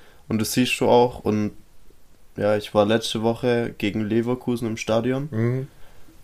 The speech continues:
Speaker 1: Das Spiel musst du auch nicht unbedingt verlieren. Also ist eins eins ausgegangen. Ähm, dummer Elfmeter verschuldet vom eigenen Torwart.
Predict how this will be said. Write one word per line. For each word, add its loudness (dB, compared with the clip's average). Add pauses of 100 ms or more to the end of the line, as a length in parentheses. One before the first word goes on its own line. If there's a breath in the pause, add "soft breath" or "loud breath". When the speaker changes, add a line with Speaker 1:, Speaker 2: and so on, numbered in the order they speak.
(1700)
Speaker 1:
Das 2
Spiel 2
musst 0
du 0
auch 4
nicht -6
unbedingt -2
verlieren. -6 (360)
Also 2 (1200)
ist -4
eins 2
eins 2
ausgegangen. 0 (400)
Ähm, -2 (460 loud breath)
dummer 6
Elfmeter 4
verschuldet 0
vom 0
eigenen 2
Torwart. -4